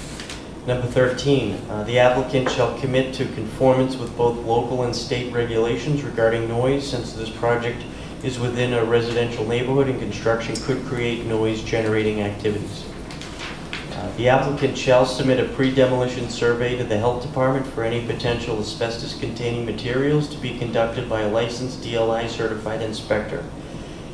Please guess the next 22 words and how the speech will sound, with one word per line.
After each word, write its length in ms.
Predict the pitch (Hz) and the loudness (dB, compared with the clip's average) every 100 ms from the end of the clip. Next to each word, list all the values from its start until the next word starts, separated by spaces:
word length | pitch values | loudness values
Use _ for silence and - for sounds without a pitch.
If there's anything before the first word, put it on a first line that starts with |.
| - | 0
If 180 | 131 147 | 2 2
asbes-, 460 | 139 - 127 - - | 0 4 2 2 -6
asbestos 560 | - 127 123 131 - | 0 2 2 0 -6
containing 380 | 123 127 123 120 | -4 -2 0 0
materials 540 | 110 - 120 123 123 | -2 -2 -2 -2 -2
is 120 | 120 117 | -4 -2
present, 420 | 120 123 151 151 | 0 2 4 4
it 100 | 113 | 4
must 260 | 120 - | 0 0
be 120 | 131 123 | -2 -2
removed 440 | 123 123 127 127 | 0 0 -2 2
by 120 | 120 | 2
a 80 | 107 | 4
licensed 460 | 113 117 127 - 127 | 4 2 -2 -6 -2
contractor 680 | 117 120 123 123 127 123 | 0 0 0 0 0 0
and 80 | 107 | 0
a 120 | 104 | 0
post-abatement 720 | - 127 110 107 117 120 120 - | 2 2 0 -2 -2 -2 -4 -4
inspection 640 | 110 - - 113 - 117 | -6 -4 0 0 0 -2
must 260 | 113 117 113 | 0 -2 -4
be 60 | |
per-, 240 | - - | -4 -4